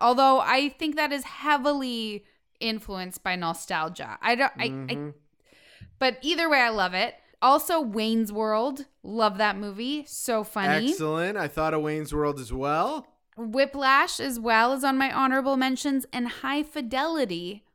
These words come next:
Speaker 1: which is another favorite.
Speaker 2: Oh, High Fidelity. I love High Fidelity a lot. I, I, yeah, I didn't, I didn't even think of High Fidel-, why didn't I think of High Fidelity? That's weird.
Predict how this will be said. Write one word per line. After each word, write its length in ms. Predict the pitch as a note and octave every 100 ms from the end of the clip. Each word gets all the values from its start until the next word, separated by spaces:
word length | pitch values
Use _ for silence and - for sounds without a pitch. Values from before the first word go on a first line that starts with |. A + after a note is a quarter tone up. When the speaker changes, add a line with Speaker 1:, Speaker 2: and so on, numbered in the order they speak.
| _
Speaker 1:
which 180 | C4+ C4+
is 80 | B3
another 380 | A3+ G3+ F#3 F3+
favorite. 560 | - - - - - _ _
Speaker 2:
Oh, 380 | G3+ C4+ D#4+ B3
High 360 | C3+ E3+ B3+ C#4
Fidelity. 640 | C#4+ A3+ A#3+ A#3+ A3 D#3
I 180 | C3+ F3
love 480 | G3+ G3 G#3+ G3 F3 -
High 260 | A#2+ D#3
Fidelity 460 | D#3 D#3 D3 C3+ B2+
a 60 | A#2
lot. 380 | A#2 F#2+ - -
I, 380 | G2 C3+ F3+ F3+ _ _ _ _ _ _ _ _ -
I, 80 | A2+ _ _
yeah, 240 | D3 F#3 A3
I 80 | C3+
didn't, 300 | D3 F#3 -
I 100 | A#2
didn't 160 | D#3+ A#3
even 140 | B3+ A3+
think 260 | D4 D#4
of 100 | C4
High 160 | - A#2+
Fidel-, 260 | - A2 A#2+
why 200 | A#3+ F4
didn't 240 | F#4 F#4
I 80 | F#4+
think 200 | F4+ F4+
of 60 | F4+
High 120 | E4
Fidelity? 460 | E4 F4+ F#4 G3+ A#2
That's 260 | C#3 F#3
weird. 240 | G#2+ A#2